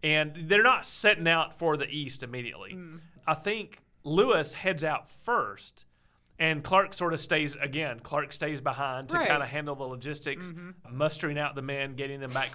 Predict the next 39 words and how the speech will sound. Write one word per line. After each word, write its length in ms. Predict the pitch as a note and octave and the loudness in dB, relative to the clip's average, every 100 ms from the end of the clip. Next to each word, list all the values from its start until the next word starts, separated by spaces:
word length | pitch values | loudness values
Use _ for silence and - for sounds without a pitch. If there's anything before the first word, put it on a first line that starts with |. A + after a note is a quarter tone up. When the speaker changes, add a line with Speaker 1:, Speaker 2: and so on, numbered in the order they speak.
| - | -8
Speaker 1:
where 160 | C#3 C3+ | -6 -6
they 100 | C3+ | -6
w-, 180 | C3 C3+ | -10 -10
they 240 | C#3 C#3 B2+ | -6 -6 -6
want 360 | B2+ C#3+ C#3+ | -4 -4 -4
and 160 | C3 B2 | -8 -10
need 200 | C3+ C3 | -14 -14
to 60 | |
go. 400 | A#2 A#2+ A#2 A#2 - - - | -8 -8 -8 -12 -18 -20 -20
So 460 | - - E3+ D#3 C#3 - | -8 2 2 2 -4 -8
Lewis 440 | C#3 F3 A#3+ - | 0 4 6 4
gets 240 | G3 F3+ - | -2 -4 2
back 480 | E3 D#3 D3+ - - - | 6 6 4 -2 -18 -6
and 260 | C#3+ B2+ B2+ | -6 -4 -2
meets 260 | E3+ - | -4 -4
with 120 | F3 C3 | -8 -2
Jefferson 560 | D#3 D#3 - C#3+ C3+ | -2 -2 -6 -8 -8
sometime 760 | - - - D#3+ E3 F3 E3+ D3 | -12 -10 -4 -4 -2 0 0 0
in 40 | C3+ | -6
December. 600 | C3+ D3 B2 - - - _ _ - | -8 -8 -10 -14 -20 -20 _ _ 0
Uh, 300 | C#3 B2+ B2 A#2+ | 4 6 6 2
Speaker 2:
Yes, 200 | - - | -2 -6
yep. 160 | G3 D#3 | -6 -8
Speaker 1:
Clark 400 | - F3+ G#3 D#3+ | 4 8 8 6
doesn't 260 | D#3 C#3 | -2 -2
get 220 | C3+ C#3 C3 | -2 -2 2
back 400 | C3 B2+ B2+ _ - | 2 0 -4 _ -16
to 180 | - C3 | -8 -8
D 220 | B2+ C3 | -6 -10
C 500 | B2+ C3 B2+ B2 A#2 - - _ _ - | -6 -6 -6 -10 -16 -20 -20 _ _ -10
until 680 | C3 B2+ C3+ B2+ B2+ A#2+ G#2+ _ - | -8 -4 -2 0 0 -4 -12 _ -10
Jan-, 320 | C#3 C#3+ B2 | -6 -6 -6
just 260 | D3+ D3 | -6 0
after 240 | D#3 D3 C3+ | 0 0 -6
the 80 | B2 | -6
first 320 | C#3+ C3 - | -4 -6 -8
of 60 | |
the 80 | A2 | -14
year. 320 | A2+ A2+ - | -14 -16 -18